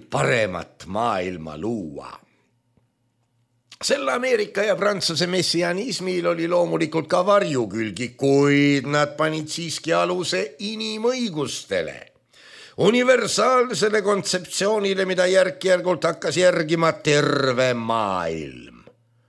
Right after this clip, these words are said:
Kuid ei Ameerika ega Euroopa pole suutnud selle pärandiga toime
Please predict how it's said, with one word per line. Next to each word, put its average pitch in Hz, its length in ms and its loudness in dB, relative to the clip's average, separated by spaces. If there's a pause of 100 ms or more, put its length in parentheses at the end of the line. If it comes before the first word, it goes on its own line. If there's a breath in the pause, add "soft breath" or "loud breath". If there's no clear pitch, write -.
(640)
Kuid 113 320 2
ei 120 260 6
Ameerika 113 840 2
ega 92 240 0
Euroopa 90 920 -2
pole 85 320 -6
suutnud 90 680 -10
selle 82 320 -6
pärandiga 78 760 -8
toime 71 600 -8